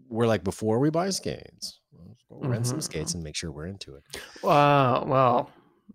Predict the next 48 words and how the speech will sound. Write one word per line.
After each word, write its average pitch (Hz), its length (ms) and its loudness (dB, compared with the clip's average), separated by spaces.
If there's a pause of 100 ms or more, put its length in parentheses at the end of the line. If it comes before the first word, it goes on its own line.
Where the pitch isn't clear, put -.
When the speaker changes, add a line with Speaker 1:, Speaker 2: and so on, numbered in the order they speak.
Speaker 2:
there 131 120 -6
you 139 120 -8
go. - 180 -14 (160)
That's 147 160 -4
part 131 180 2
of 117 60 2
the 120 100 -2
issue, 151 240 -6
I 139 80 -6
think. - 320 -16 (180)
It's - 140 -12
like 156 140 2
renting 139 240 2
skis. - 460 -10 (220)
It's - 140 -14
like, - 140 -4
Speaker 1:
Hmm. 147 80 -2
Speaker 2:
well, 156 420 2 (520)
they 185 100 2
get 180 180 2
you 151 60 -4
down 127 180 2
the 131 80 -4
hill, 123 220 0
but 127 240 -2 (120)
it's 139 240 -8
not 131 220 0
as, - 360 -8
not 135 180 -6
as - 100 -16
nice. - 420 -14 (640)
Speaker 1:
I, 127 260 0
I 131 80 -2
have 123 160 0
a 104 40 0
locker 98 360 0
downstairs 85 500 -8
full 78 200 -14
of 76 80 -20
things 80 260 -12
like 82 160 -14
boxing 85 340 -10
gloves - 260 -18
and 92 100 -8
squash - 360 -10
rackets. - 320 -16
Believe 120 380 -2
me, 82 220 -10